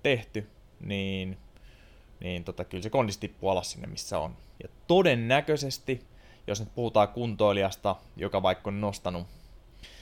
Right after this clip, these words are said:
nostanut tota sen, että pystyy vetämään puolimaratonin siitä, että se on ollut vaikka kaksi ja puoli tuntia, niin alle kaksi tuntia. Se on hirveä ero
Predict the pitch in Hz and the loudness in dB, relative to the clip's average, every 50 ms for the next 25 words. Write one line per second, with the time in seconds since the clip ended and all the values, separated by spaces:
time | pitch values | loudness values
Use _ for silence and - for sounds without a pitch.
0 | - - - - - - - - - - - 123 135 151 147 - - 147 131 123 | -20 -20 -20 -20 -20 -20 -20 -20 -20 -14 -4 2 2 2 2 4 2 2 2 2
1 | 113 - - 123 - 123 113 - 135 127 123 117 - - - - - 113 - - | -2 -4 -6 -4 -2 -2 0 2 2 0 0 -2 -4 -6 -8 -8 -8 -8 -8 -4
2 | - 113 110 117 - - 110 107 - - 123 120 117 113 110 107 101 101 - - | -4 -2 -2 0 2 2 2 2 0 2 4 4 4 4 4 2 2 2 0 -2
3 | 107 107 104 101 110 107 107 107 101 - - 101 95 101 95 101 98 - 98 - | -2 -4 -4 -2 -2 -4 -4 -4 -6 -4 0 0 0 0 0 -2 -4 -4 2 2
4 | 110 110 - - 113 - - 120 113 110 107 - 98 92 82 87 95 98 92 95 | 2 2 2 -2 -8 -4 2 4 6 6 4 2 -2 -6 -6 -6 -2 0 0 0
5 | 98 - - - 107 107 - - - - 78 78 85 - - - - - 101 101 | 0 0 2 4 4 4 2 0 -8 -10 -10 -10 -10 -10 -12 -10 -8 -6 -4 -2
6 | 107 120 120 113 101 104 101 101 104 101 101 98 - | -2 0 0 2 2 4 6 6 6 4 2 0 -2